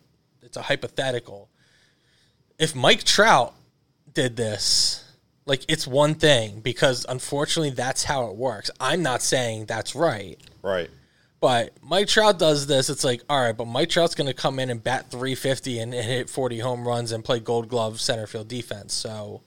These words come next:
Speaker 1: you're not even getting that. You're not getting fucking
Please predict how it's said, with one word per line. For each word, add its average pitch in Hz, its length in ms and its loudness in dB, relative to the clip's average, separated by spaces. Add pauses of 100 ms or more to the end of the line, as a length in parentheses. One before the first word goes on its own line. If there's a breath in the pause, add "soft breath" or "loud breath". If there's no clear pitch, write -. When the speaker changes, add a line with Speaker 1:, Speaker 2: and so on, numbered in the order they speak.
(680)
Speaker 1:
you're 143 240 0
not 202 320 4
even 139 300 -2
getting 156 380 0
that. 104 260 -8
You're 139 100 -4
not 190 300 -4
getting 151 680 -2 (100)
fucking 147 600 -6